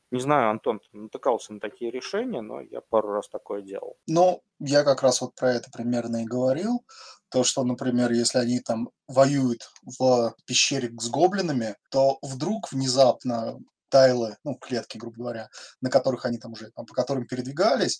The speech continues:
Speaker 2: на них оказываются ловушки, которые, ну, почему-то в прошлый раз не сработали. А в этот раз, там, я не знаю, прибежал какой-нибудь гоблин из подкрепления и начал дергать за рычаги, там, отвязывать, этот, а, отрубать, отвязывать какие-то веревки, чтобы сверху там камни падали,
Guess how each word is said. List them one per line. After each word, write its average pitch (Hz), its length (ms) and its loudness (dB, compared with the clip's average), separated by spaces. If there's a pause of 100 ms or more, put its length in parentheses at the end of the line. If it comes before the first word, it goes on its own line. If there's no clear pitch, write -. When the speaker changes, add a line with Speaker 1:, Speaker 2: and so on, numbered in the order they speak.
(140)
Speaker 2:
на 131 80 0
них 190 180 -2
оказываются 160 540 4
ловушки, 160 600 0
которые, 131 440 -4
ну, 247 160 -6
почему-то 202 340 0
в - 80 -8
прошлый 180 340 2
раз 147 200 4
не 139 80 -2
сработали. 139 840 2 (300)
А 131 100 2
в 160 60 4
этот 180 220 0
раз, 151 260 2 (120)
там, 117 160 -6
я 117 80 -8
не 120 80 -6
знаю, 127 200 0
прибежал 135 440 0
какой-нибудь 123 400 -4
гоблин 135 320 0
из 123 80 -4
подкрепления 175 640 -4
и - 20 0
начал 139 320 0
дергать 123 380 -2
за 127 200 4
рычаги, 151 460 -6
там, 131 220 -2 (240)
отвязывать, 127 560 2
этот, 127 380 -6
а, 135 260 4
отрубать, 139 420 4
отвязывать 127 420 2
какие-то 135 380 -8
веревки, 156 380 -4
чтобы - 180 -8
сверху 175 400 0
там 147 180 2
камни 147 340 2
падали, 135 500 2